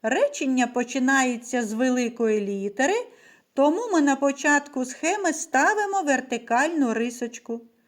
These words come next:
а закінчується речення крапкою або знаком оклику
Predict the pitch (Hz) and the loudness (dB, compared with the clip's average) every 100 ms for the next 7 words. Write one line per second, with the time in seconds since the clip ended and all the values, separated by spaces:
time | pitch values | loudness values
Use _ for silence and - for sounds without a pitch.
0 | _ _ - _ - 254 226 285 285 269 | _ _ -20 _ -2 0 4 2 2 0
1 | 302 277 262 269 254 247 262 240 240 233 | 0 2 0 -2 -2 -2 0 2 2 -2
2 | 233 214 208 202 - 208 202 208 220 - | -4 -6 -6 -8 -8 -4 0 0 -2 -2
3 | 392 403 466 - _ _ _ 240 220 254 | 0 0 -2 -6 _ _ _ 0 2 0
4 | 254 254 254 226 220 214 202 202 - 220 | 0 2 2 2 -4 -6 -8 -8 -4 0
5 | 226 202 202 262 311 277 | 2 2 0 -2 -2 0